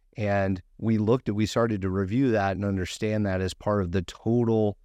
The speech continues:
residential rental housing count in town. And so what happened, as you can imagine, as everybody has seen, you've seen huge Wall Street funds that have moved into that space,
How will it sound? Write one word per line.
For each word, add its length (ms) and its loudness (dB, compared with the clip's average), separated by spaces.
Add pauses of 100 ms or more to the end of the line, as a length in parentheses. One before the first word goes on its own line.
(500)
residential 1000 2
rental 680 2
housing 680 0
count 520 -6
in 140 -2
town. 360 -6 (540)
And 180 -2
so 240 4
what 160 0
happened, 480 0
as 240 -2
you 80 -2
can 120 -2
imagine, 480 0
as 260 -2
everybody 520 0
has 100 -2
seen, 280 0
you've 140 0
seen 260 -2
huge 360 0
Wall 180 2
Street 300 -2
funds 300 0
that 100 -4
have 80 -4
moved 260 0
into 240 0
that 220 2
space, 500 -2